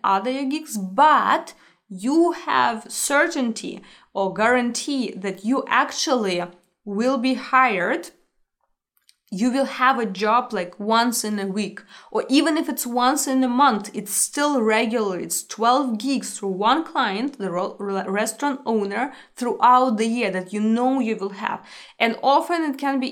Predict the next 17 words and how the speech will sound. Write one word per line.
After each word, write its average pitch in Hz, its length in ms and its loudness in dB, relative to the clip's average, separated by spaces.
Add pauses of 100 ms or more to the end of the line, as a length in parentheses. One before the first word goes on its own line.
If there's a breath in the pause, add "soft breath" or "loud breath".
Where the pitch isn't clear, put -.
even, 240 380 0
uh, 190 680 0 (100)
several 262 480 2
times 202 420 -4
per 196 180 -4
week. 175 360 -6 (440 loud breath)
Depends 226 560 2
on 214 240 0
your 208 120 -4
city 220 420 -2
and 185 440 -4
what 208 340 -4
restaurants, 208 680 -4
uh, - 760 -6
exist 202 540 -2
and 196 200 -2
what 202 380 0